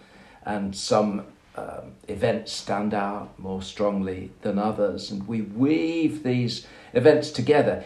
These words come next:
into a kind of a story. And what I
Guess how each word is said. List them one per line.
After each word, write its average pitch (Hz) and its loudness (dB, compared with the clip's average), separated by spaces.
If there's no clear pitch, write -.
into 220 0
a 339 -2
kind 143 -2
of 123 -4
a 120 -2
story. 101 -2
And 120 0
what 135 2
I 131 4